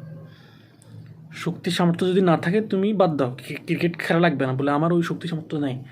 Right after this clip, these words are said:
কিন্তু ভাই, যদি শক্তি সামর্থ্য যদি কিছু থাকে, মাঠে প্রমাণ দিতে হবে।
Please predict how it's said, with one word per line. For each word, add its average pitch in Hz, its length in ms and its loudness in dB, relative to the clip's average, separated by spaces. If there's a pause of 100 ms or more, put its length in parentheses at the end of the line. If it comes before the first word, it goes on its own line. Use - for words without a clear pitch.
(680)
কিন্তু 156 180 0
ভাই, 165 200 6
যদি 165 200 4
শক্তি 175 300 -2
সামর্থ্য 180 280 0
যদি 190 100 0
কিছু 180 220 0
থাকে, 170 340 2
মাঠে 151 280 4
প্রমাণ 156 340 2
দিতে 139 220 0
হবে। 131 380 -4